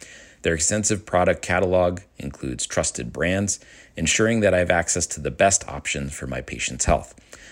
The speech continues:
That's right, Fullscript offers a comprehensive selection of supplements, including vitamins, minerals, botanicals, and specialty formulations,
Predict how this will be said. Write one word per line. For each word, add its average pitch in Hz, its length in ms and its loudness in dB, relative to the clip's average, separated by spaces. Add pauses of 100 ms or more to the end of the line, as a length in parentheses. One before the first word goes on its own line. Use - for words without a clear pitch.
(180)
That's - 280 2
right, 131 280 4 (240)
Fullscript 104 640 2
offers 87 440 0
a 67 100 -6
comprehensive 82 800 -4
selection 69 540 -2
of - 80 -8
supplements, 80 580 -2 (120)
including 65 440 -8
vitamins, 85 500 0
minerals, 73 400 -2
botanicals, 73 720 -6
and 73 120 -10
specialty 69 500 -4
formulations, 60 800 -8